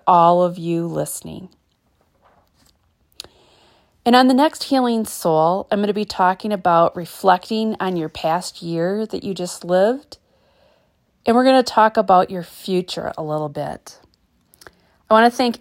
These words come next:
each and every one of you for listening today, and I'll talk with you soon. And if you're interested in learning more about a reading that I can give you, email me at M B Nelson, N E L S O N,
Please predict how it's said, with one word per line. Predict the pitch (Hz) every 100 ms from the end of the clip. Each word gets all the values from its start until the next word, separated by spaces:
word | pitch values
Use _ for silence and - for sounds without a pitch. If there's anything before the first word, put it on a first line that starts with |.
| _
each | 254 294
and | 339 302
every | 269 247
one | 208
of | 202 196
you | 196
for | 180 180
listening | 170 165 - 175
today, | 175 180 160 151 175 226 254 _ _ _ _ _
and | 196
I'll | 190 196
talk | - 170 180
with | 196 -
you | 190
soon. | - - 165 156 175 202 _ _ _ _ _ _ _ -
And | 226
if | 240
you're | 262
interested | - 277 320 - 277 240
in | 233
learning | 208 202 208
more | 202 196 196
about | 190 165 165 - -
a | -
reading | 180 175 185 180 202
that | 202 190
I | 190
can | 202
give | 196 208 208
you, | 226 254 - _ _ _ _ _
email | 233 233 233 208 202
me | 190 180
at | 165 -
M | 185 185 208 254 285 - -
B | 180 190 180 185 196 _
Nelson, | 185 180 175 185 180 175 170 -
N | 175
E | 190 226
L | 175 170 175
S | - 170 -
O | 226
N, | 185 165 175